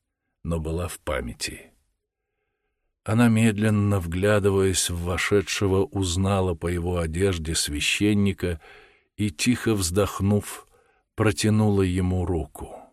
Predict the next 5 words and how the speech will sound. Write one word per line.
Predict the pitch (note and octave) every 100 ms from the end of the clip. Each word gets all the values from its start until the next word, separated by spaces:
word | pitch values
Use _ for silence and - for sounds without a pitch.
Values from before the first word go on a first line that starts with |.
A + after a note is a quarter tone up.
| _ _ _ _ _ _ _ _ _ _ _
«Очень, | G2+ G2 D#2+ E2 E2+ - _ _
очень | - G#2 - D2+ - _ _ _ -
рада, | F#2 E2+ C2 C#2+ - _
святой | - D#2 D2 D#2 F2 F2 _ _
отец», | - F#2+ - - - -